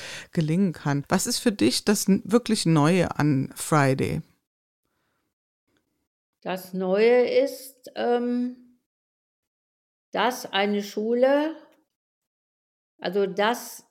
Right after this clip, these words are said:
Speaker 2: die Innovation nicht mehr von einzelnen Lehrerinnen und Lehrern abhängt und damit nur gewissen Schülerinnen und Schülern zugutekommt, sondern dass es ein strukturell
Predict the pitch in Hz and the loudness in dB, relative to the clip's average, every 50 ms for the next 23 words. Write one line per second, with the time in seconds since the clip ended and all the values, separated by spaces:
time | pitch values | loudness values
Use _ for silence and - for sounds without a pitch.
0 | - 208 208 185 208 214 226 202 208 202 196 - - 226 220 240 254 254 240 226 | -10 -8 -6 -4 -4 -2 -2 -2 -2 -2 -2 -4 -2 0 2 2 2 2 -2 -6
1 | - - 214 208 214 214 214 202 190 180 180 190 214 214 - 240 214 202 196 196 | -8 -6 -6 -6 -6 -6 -6 -8 -6 -4 -4 -4 -4 -4 -6 -6 -6 -6 -4 -2
2 | 190 202 214 214 220 208 190 196 190 190 180 180 175 175 - 185 190 208 220 233 | -2 -2 -2 -2 -4 -4 -4 -6 -6 -6 -8 -8 -8 -6 -4 -4 -2 -2 -2 -4
3 | 226 220 - 220 220 - - 254 247 247 262 254 247 - 202 190 180 190 190 196 | -6 -6 -8 -8 -10 -6 -4 -4 -4 -4 -6 -10 -12 -10 -10 -8 -6 -4 -4 -4
4 | 202 202 196 202 - 196 190 190 190 190 190 190 190 - - _ _ _ _ _ | -4 -6 -8 -8 -8 -6 -2 -2 0 0 -2 -4 -8 -12 -20 _ _ _ _ _
5 | _ - 190 190 185 226 226 - - 214 202 202 - 226 220 220 220 202 202 202 | _ -4 -4 -2 -2 -4 -4 -4 -6 -6 -6 -6 -6 -4 -2 0 0 0 -2 -2
6 | 196 185 175 180 180 - - 269 285 311 330 208 165 165 165 - - 170 170 170 | -4 -4 -4 -6 -8 -6 -6 -2 0 2 2 2 0 -4 -8 -10 -12 -10 -8 -8
7 | 175 170 - 180 175 - - 170 160 170 190 214 226 226 - 185 185 190 190 196 | -8 -8 -10 -12 -12 -8 -8 -6 -6 -6 -6 -8 -8 -8 -6 -6 -6 -4 -6 -6
8 | 196 190 196 196 190 196 196 196 - - - 185 185 185 185 - - - 190 185 | -6 -6 -6 -6 -6 -8 -10 -14 -12 -10 -8 -8 -8 -8 -10 -10 -10 -10 -10 -10
9 | - - 185 170 175 185 202 220 240 262 285 | -10 -10 -8 -4 -2 0 2 2 0 0 -2